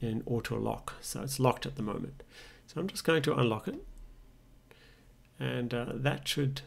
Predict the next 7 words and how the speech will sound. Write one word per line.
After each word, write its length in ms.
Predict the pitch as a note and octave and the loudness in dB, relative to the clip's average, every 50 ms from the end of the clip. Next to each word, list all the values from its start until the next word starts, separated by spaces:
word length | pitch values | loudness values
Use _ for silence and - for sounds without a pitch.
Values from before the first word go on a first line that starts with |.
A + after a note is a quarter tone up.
| - - | -14 -12
start 520 | - - - - - D#3 F3 F3 - - | -10 -8 -6 0 0 0 0 0 -2 -2
to 100 | - D#3+ | -2 -2
get 300 | D3+ C3+ C#3 C#3 C3+ C#3 | 0 2 2 2 2 4
me 420 | D3 C#3+ C#3+ C#3+ D3 C#3+ C3+ - - - | 6 6 8 8 8 6 4 0 0 2
moving. 420 | C#3 D#3 E3+ C#3+ C3 A2+ G#2 G2 - - - - - - - - - - - - - - | 2 4 4 6 4 4 2 0 -8 -14 -20 -20 -20 -20 -20 -20 -20 -20 -20 -20 -14 -4
Great, 360 | - - - C3+ C#3 C#3 - - - - - - | 0 2 2 2 0 -2 -8 -16 -18 -14 -6 -4
okay. 320 | C3+ C3+ - F3 D#3+ - | -2 0 0 0 0 0